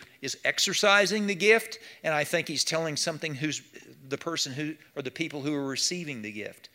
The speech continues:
Okay? It's not just the exercise of the gift. God can, when a person has the spiritual gift of serving or helps, when they are, when they are walking in that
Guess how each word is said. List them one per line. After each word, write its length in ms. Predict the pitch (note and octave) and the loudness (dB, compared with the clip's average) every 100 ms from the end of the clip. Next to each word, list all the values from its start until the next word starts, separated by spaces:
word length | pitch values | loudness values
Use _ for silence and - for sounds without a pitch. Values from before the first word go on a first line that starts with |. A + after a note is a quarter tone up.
| _ _ _ _ _ _ _ _ _ | _ _ _ _ _ _ _ _ _
Okay? 200 | - D3+ | -4 -2
It's 180 | B2+ - | -4 0
not 320 | E3+ F#3+ C3+ | 0 0 -2
just 440 | A2 E3 G3+ - - | 0 4 4 2 -2
the 140 | - | -2
exercise 840 | E3 - - C#3+ D#3 C#3+ C3 - - | -2 -2 -6 -4 -2 0 -2 -6 -10
of 100 | A#2 | -12
the 80 | A2+ | -10
gift. 500 | G#2+ B2+ E2+ - - - _ _ _ _ _ _ _ _ _ _ _ _ - | -6 -6 -6 -12 -14 -16 _ _ _ _ _ _ _ _ _ _ _ _ 2
God 280 | D#3+ G3+ - | 6 6 4
can, 180 | F#3 E3+ C#3+ D#3 | -4 -4 -10 -8
when 140 | D#3 | -6
a 60 | D3+ | -4
person 400 | - A3 - E3+ | 0 0 0 -2
has 200 | D#3+ D3 | -4 -4
the 120 | C3 | -6
spiritual 600 | - - F#3 G3 - C3+ | -6 -2 0 0 0 -4
gift 400 | B2+ D3+ C#3+ - | 0 2 0 -6
of 120 | A#2+ | -4
serving 600 | - - D#3 C#3+ B2+ G#2+ | -2 -2 -2 -4 -6 -8
or 80 | G2+ | -6
helps, 600 | D3 B2+ - - - - - - - - | -2 -2 -2 -4 -4 -6 -12 -20 -16 -6
when 120 | C#3 | 0
they 80 | G3+ | 2
are, 160 | F3 - E3 - | 2 0 -8 -4
when 180 | D3 C#3+ | -4 0
they 120 | F#3 | 0
are 120 | E3+ | 0
walking 680 | A#2 A2+ D#3 F3+ G3+ F#3+ F#3 | 0 4 4 4 0 -2 -2
in 320 | E3 E3 E3 | -2 -2 2
that 440 | D#3 D#3+ D#3+ - | 4 4 2 -6